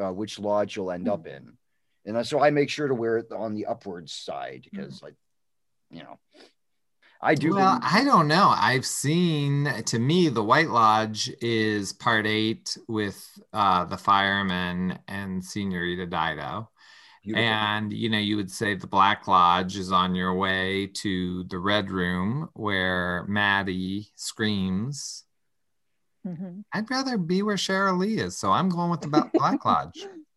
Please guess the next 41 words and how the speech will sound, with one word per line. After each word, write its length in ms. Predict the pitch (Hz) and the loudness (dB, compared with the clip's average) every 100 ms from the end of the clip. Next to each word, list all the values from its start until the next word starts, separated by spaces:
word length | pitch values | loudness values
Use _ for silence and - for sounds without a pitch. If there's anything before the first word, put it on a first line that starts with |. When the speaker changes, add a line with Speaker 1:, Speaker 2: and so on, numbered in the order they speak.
| _ _ _ | _ _ _
Speaker 1:
Would 100 | 101 | -2
you 60 | 123 | 0
Speaker 2:
Yeah. 200 | 139 190 | 2 0
Speaker 1:
really? 340 | 180 185 196 160 - _ _ _ _ - | -2 0 0 0 -8 _ _ _ _ -14
Speaker 2:
Mm. 340 | 202 240 247 226 - - | -4 -2 -4 -8 -10 -2
Speaker 3:
I 120 | 135 | 2
mean, 440 | 156 151 139 107 - _ _ _ _ _ - | 4 4 2 0 -10 _ _ _ _ _ -8
I 160 | 110 135 | -2 2
don't 160 | 160 | 2
know. 100 | 180 | 2
There's, 220 | 208 147 | 2 0
it 160 | 117 113 | -2 -2
seems 280 | - 175 190 | 0 2 4
a 60 | |
lot 180 | 190 180 | 6 6
more 140 | 175 160 | 6 4
fun. 260 | - 202 | 4 4
There's 160 | 214 - | 2 -2
coffee 500 | - 131 - - 143 | 2 4 4 2 0
there. 400 | 98 107 190 - - - _ _ - | 0 -2 -6 -10 -20 -20 _ _ -10
Speaker 2:
Yeah. 120 | 220 214 220 | -2 0 0
Speaker 1:
Coffee 160 | 214 | -2
is 140 | 208 - | -4 -2
nice. 360 | 101 - - _ | -4 -4 -10 _
Speaker 2:
<laughs> 120 | - 254 | -8 -4
Speaker 1:
In 120 | - | -4
Fr-, 200 | - 131 - | -2 -2 2
in, 320 | 165 160 240 - | 2 2 -2 -2
in 140 | 160 | -4
Fringe, 500 | - 175 196 190 156 | 2 4 6 4 4
uh, 100 | 156 | 4
you've 240 | 151 151 151 | 6 4 2
been 100 | 151 | 0
discovering 540 | 131 - 139 135 131 | 0 2 2 2 0
the 60 | 127 | -2
problem 400 | - 123 120 113 | 0 0 0 -4
with 100 | 101 | -2
coffee 340 | 117 120 101 | -2 -2 -4
in 80 | 85 | -10
season 360 | 87 87 85 80 | -10 -12 -12 -12
three 340 | 80 80 | -10 -10